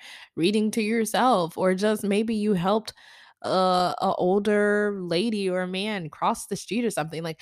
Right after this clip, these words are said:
it's things that are that simple that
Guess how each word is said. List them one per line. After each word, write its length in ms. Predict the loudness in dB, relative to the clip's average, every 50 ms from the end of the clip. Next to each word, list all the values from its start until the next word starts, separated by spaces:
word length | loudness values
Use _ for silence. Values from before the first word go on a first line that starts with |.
| -16 -18 -18 -18 -20 -20 -20 _ _ _
it's 360 | 2 2 2 2 2 -2 -6 -8 _ _ _ _ _ -2
things 380 | 0 0 0 0 -2 -2 0
that 140 | 0 2 2
are 120 | 2 2
that 400 | 2 2 2 2 2 2 0 -4
simple 840 | -6 -8 -6 -4 -2 -2 -4 -4 -4 -2 -2 0 0 0 -2 -2 -4 -6 -4
that 320 | -2 0 2 2 0 -2